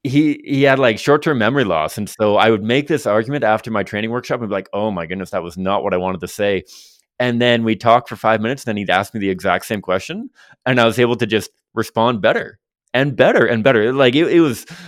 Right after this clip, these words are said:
I don't know if I changed the guy's mind 'cause I don't know if he remembered anything that came out of that conversation, but it was a great training ground for me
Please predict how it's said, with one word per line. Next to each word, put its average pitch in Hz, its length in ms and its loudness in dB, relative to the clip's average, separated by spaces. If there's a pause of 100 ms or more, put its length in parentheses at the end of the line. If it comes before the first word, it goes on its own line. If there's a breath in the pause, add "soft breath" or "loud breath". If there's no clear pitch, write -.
(140)
I 139 100 6
don't 175 120 8
know 156 100 4
if 143 80 2
I 135 60 0
changed 123 240 -4
the 107 40 -6
guy's 110 220 2
mind 117 240 -2
'cause 113 100 -4
I 107 40 0
don't 110 160 0
know 104 140 -2
if 95 100 -6
he 104 80 -4
remembered 98 340 -4
anything 120 320 -6
that 131 160 -6
came 101 180 -8
out 95 100 0
of 110 60 -4
that 127 140 -2
conversation, 135 540 -8
but 143 100 -2
it 107 60 0
was 98 100 -8
a 101 60 -2
great 101 420 -4
training 117 260 -4
ground 104 300 0
for 87 80 -18
me 92 400 -6